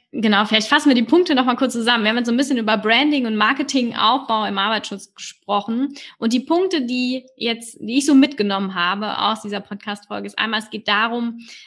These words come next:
auch zu gucken, welcher Stand ist in meinem Unternehmen, sodass es dann passgenau erfolgen kann, ne? Also mit welchen Medien, mit welchen Methoden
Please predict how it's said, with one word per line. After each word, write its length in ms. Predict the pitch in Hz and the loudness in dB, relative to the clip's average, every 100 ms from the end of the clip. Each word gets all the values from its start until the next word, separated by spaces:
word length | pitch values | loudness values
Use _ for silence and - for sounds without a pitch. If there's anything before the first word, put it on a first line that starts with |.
| _ | _
auch 160 | 233 233 | -2 -2
zu 160 | 247 | -8
gucken, 420 | - 269 262 247 | -4 -4 -4 -4
welcher 300 | 208 226 226 | 0 -2 -2
Stand 460 | 214 - 208 254 269 | -6 -4 -2 -2 -4
ist 160 | 285 277 | -8 -6
in 80 | |
meinem 220 | 254 254 240 | -4 -4 -4
Unternehmen, 360 | 262 247 240 | -6 -6 -6
sodass 220 | 214 208 | -6 -8
es 80 | 202 | -6
dann 180 | 202 196 - | -8 -8 -10
passgenau 560 | 233 247 - 214 208 | -12 -12 -8 -4 -2
erfolgen 640 | - 202 - 214 226 247 269 | -4 -6 -6 -6 -4 -4 -4
kann, 300 | - 269 339 | -4 -6 -6
ne? 140 | 359 254 | -8 -4
Also 220 | 202 202 | -4 -4
mit 160 | 196 196 | -8 -4
welchen 400 | 214 220 214 208 | -4 -2 -4 -4
Medien, 380 | 240 262 240 | -4 -4 -6
mit 120 | 208 202 | -6 -6
welchen 300 | 214 220 214 | -6 -4 -6
Methoden 640 | 214 - 233 254 254 269 | -6 -6 -6 -4 -4 -6